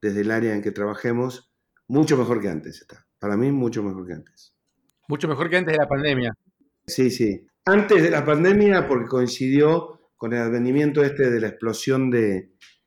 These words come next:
Speaker 1: de las plataformas, porque coincidió con la pandemia. Parecía todo medio planificado, ¿viste? Nos encerraron para que veamos contenidos en plataforma. Ponele. Entonces, pero creo que el cine,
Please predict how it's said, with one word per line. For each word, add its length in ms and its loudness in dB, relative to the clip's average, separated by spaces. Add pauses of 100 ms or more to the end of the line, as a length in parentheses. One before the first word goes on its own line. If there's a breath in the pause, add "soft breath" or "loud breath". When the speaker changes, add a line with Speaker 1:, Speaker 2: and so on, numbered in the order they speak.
(120)
Speaker 1:
de 160 -4
las 100 -6
plataformas, 800 0
porque 160 -14
coincidió 480 -2
con 120 -4
la 100 -4
pandemia. 440 -2 (240 soft breath)
Parecía 380 -4
todo 160 2
medio 560 2 (600)
planificado, 840 2
¿viste? 420 -2 (280 loud breath)
Nos 180 -2
encerraron 720 2
para 140 0
que 100 0
veamos 380 4
contenidos 640 2
en 80 -2
plataforma. 600 -4 (500)
Ponele. 600 -2 (500)
Entonces, 800 2 (320 soft breath)
pero 180 4
creo 200 4
que 100 6
el 60 6
cine, 1040 2